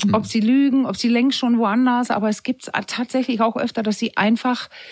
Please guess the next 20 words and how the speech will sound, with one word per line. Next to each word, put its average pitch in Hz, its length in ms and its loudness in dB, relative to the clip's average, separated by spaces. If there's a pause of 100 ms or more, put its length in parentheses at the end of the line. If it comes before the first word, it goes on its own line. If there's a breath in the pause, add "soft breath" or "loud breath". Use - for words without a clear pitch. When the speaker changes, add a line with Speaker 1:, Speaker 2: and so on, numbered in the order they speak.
(340 loud breath)
Speaker 2:
ne, 214 640 -2
also 208 220 0
keine 233 400 2
anderen 190 480 2
haben, 180 320 2
sondern, 202 600 2
ja, 202 180 2
Speaker 1:
Nur 220 80 2
Speaker 2:
das, 208 120 0
Speaker 1:
sich - 80 4
Speaker 2:
das - 100 -4
Paar, 226 120 2
Speaker 1:
selber. 247 140 0
Speaker 2:
was 220 80 0
ich 220 100 0
gerade 214 220 2
meine 220 260 2
mit 226 100 2
dem 190 140 0
zwanzig, 214 500 -2